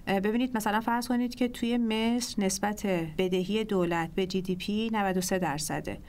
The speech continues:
توی آنگولا هشتاد و شش درصد، السالوادور هشتاد و سه درصد. اینا خب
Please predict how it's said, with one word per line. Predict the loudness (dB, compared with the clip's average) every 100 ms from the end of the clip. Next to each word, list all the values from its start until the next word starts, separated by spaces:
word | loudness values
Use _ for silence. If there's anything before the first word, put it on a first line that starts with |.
| -16 -14 -4
توی | 0 2
آنگولا | 2 2 2 2
هشتاد | 0 -2 -2
و | -2
شش | 0 -4 -2
درصد، | -2 -2 -4 -4
السالوادور | 0 0 2 2 2 2 0
هشتاد | 0 -2 -2
و |
سه | -2 -2
درصد. | -2 -2 -4 -6 -10 -14 -16 -4
اینا | 0 0
خب | 2 0